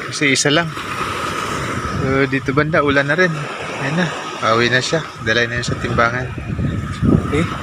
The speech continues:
Ulan. Nagpapayo nga tayo ngayon, mga ka-update.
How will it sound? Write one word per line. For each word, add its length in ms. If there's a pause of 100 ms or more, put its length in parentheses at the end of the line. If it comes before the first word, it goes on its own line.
(480)
Ulan. 380 (640)
Nagpapayo 560
nga 180
tayo 240
ngayon, 180
mga 220
ka-update. 420